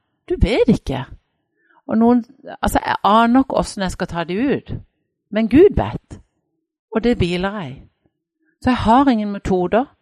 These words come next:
annet enn å møte de med et likeverd og vite at Jesus bor i meg. Og det gjør en forskjell i møte med. Og det, ryktene går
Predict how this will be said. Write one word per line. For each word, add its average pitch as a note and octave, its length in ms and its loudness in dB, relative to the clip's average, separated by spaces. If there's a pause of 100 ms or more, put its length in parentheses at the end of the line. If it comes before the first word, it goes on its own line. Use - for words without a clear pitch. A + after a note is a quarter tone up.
(160)
annet G#3 260 -4
enn F#3+ 100 -4
å - 60 -4
møte E3+ 340 0
de F#3+ 160 -8
med E3+ 220 -6
et - 80 -20
likeverd F3+ 640 -6 (360)
og F3 120 -6
vite F3 240 -6
at - 140 -16
Jesus D#3+ 400 -12
bor D3 260 -6
i D3 60 -10
meg. G3 220 -8 (840)
Og F3 120 -12
det F#3+ 160 -10 (200)
gjør D#3+ 280 -8
en D#3 100 -12
forskjell D3+ 500 -8
i D3+ 100 -10
møte C#3 280 -6
med. - 160 -12
Og F3 140 -2
det, G3+ 180 2
ryktene A#3+ 520 2
går G#3+ 380 4